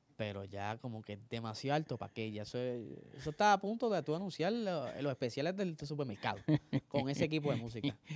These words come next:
Speaker 1: Que le sacaría buen beneficio.
Speaker 2: Lo dijo el hombre de P R Racing Sport, que el boceteo <laughs> no, no es sport, ni es
Speaker 1: No,
Speaker 2: racing.
Speaker 1: no.
Speaker 2: Maestro,
Speaker 1: Yo
Speaker 2: qué masacote.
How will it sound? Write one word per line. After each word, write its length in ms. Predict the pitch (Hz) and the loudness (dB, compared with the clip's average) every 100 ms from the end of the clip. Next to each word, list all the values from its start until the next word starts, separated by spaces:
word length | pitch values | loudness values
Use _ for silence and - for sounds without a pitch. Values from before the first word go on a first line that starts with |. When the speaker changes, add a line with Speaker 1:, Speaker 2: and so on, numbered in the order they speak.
| 151 | 0
Speaker 1:
Que 100 | 156 | 6
le 80 | 151 | 8
sacaría 420 | 151 147 135 127 165 | 8 4 6 6 6
buen 120 | 202 | 6
beneficio. 540 | 214 190 196 214 180 - _ - - - 156 156 | 4 4 2 2 0 -2 _ -20 -20 -16 -10 -8
Speaker 2:
Lo 220 | - 175 185 | 2 6 8
dijo 220 | 196 240 | 10 10
el 100 | 226 | 10
hombre 280 | 214 220 202 | 8 6 6
de 140 | 175 | 6
P 260 | 160 160 170 | 4 2 4
R 180 | 170 165 | 4 2
Racing 340 | 147 147 160 | 2 0 -2
Sport, 420 | 147 - 139 135 131 | -4 -4 -4 -4 -4
que 240 | 185 165 | 4 4
el 60 | 151 | 6
boceteo 760 | 160 160 160 147 180 190 190 190 - - - | 4 2 2 0 0 0 0 -4 -12 -20 -6
<laughs> 580 | 156 180 185 - 165 - | -4 -2 -4 -4 -6 -2
no, 160 | 170 156 - - - - | 0 0 -4 -18 -6 8
no 220 | 220 262 | 10 10
es 60 | |
sport, 360 | - - 190 131 - _ - | 6 0 0 0 -8 _ -6
ni 140 | 190 | 0
es 120 | 190 165 | 2 2
Speaker 1:
No, 60 | |
Speaker 2:
racing. 420 | 143 135 143 123 | 2 2 0 -2
Speaker 1:
no. 300 | 131 123 120 - - - | -2 -6 -10 -14 -8 4
Speaker 2:
Maestro, 520 | 240 247 214 151 127 - - _ _ _ _ _ _ _ | 6 8 8 8 4 -10 -20 _ _ _ _ _ _ _
Speaker 1:
Yo 100 | - - | -20 -16
Speaker 2:
qué 220 | 190 214 - | -14 -14 -16
masacote. 1300 | 180 190 170 - - 165 131 - - 165 156 123 120 | -8 -2 -2 -2 -4 -2 -4 0 6 6 6 2 0